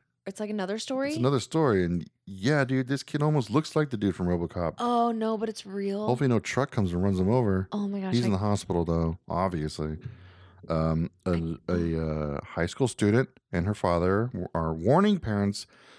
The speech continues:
Speaker 2: about the risks of taking a drug called Lamictal? Lamictal? Lamictal. Lamictal. Yeah.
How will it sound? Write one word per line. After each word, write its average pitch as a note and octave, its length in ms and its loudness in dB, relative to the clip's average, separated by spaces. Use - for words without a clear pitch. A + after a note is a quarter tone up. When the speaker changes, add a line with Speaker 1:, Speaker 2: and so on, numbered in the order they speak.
Speaker 2:
about F2+ 240 2
the E2 100 2
risks - 560 0
of F2 400 0
taking A2 400 2
a E2+ 100 2
drug F#2+ 380 2
called F#2+ 480 2
Lamictal? E2+ 800 0
Lamictal? F#3 800 0
Lamictal. F2 720 2
Lamictal. E2 640 0
Yeah. F2+ 280 0